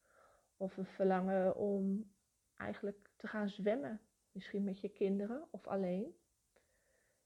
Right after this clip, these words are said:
En alles begint dan bij een keuze maken.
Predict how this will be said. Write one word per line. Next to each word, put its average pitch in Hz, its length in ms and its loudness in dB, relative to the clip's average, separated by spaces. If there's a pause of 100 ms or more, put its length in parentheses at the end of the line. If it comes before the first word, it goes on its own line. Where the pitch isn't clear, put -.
(600)
En - 180 -12
alles 285 320 0
begint 262 340 2
dan 226 180 2
bij 214 200 6
een 202 80 2
keuze 214 380 4
maken. 185 520 -6